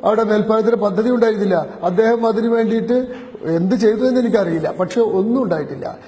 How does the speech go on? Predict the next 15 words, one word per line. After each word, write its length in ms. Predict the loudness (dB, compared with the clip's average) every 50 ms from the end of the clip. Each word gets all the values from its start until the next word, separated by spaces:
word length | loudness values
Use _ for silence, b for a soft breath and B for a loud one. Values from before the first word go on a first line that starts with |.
| B B B
ഇപ്പോ 480 | -6 -6 -4 0 0 2 2 0 0 -2
പി 40 | -2
എ 220 | 0 2 2 2 2
മാധവൻ 460 | 2 0 0 2 2 2 2 2 2
ഇടപെട്ടുകൊണ്ട്, 720 | 2 2 2 0 0 0 0 0 2 2 2 2 2 0 -2 B B B B B
ആ 100 | 0 0
പി 120 | 0 0 0
എ 200 | 0 2 2 2
മാധവനുമായി 600 | 2 0 0 0 0 2 2 2 2 2 2 0
ഞങ്ങളെ 340 | 0 0 0 2 2 2 2
പോലുള്ള 360 | 2 2 0 2 2 2 2
ആളുകൾ 340 | 2 2 2 2 2 0 0
സഹകരിച്ചുകൊണ്ട് 1080 | 0 0 0 0 2 2 0 0 0 0 0 0 0 2 2 2 2 0 0 B B B B B B B
അവിടെ 600 | 0 0 2 2 2 2 2 0 -2 -4 -8 -8 -6
ജില്ലയുടെ 840 | -4 -2 -2 0 0 0 0 0 2 2 2 0 0 0 -2 -4